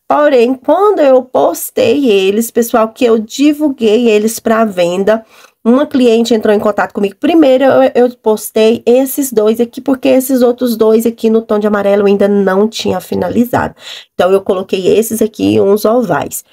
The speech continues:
Vendi os ovais, porém, esses dois aqui, quando uma cliente minha viu, ela já entrou no meu particular lá no,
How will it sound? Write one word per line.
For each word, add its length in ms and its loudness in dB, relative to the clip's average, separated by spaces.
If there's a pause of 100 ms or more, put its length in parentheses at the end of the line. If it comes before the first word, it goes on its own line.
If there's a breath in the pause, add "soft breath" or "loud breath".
(200)
Vendi 460 -2
os 160 0
ovais, 500 0 (360 loud breath)
porém, 400 2
esses 420 2
dois 260 0
aqui, 200 -2
quando 440 0
uma 200 2
cliente 640 0
minha 340 4
viu, 460 -4 (100)
ela 220 2
já 260 0
entrou 380 2
no 100 2
meu 300 0 (760 loud breath)
particular 720 -2
lá 240 0
no, 400 -2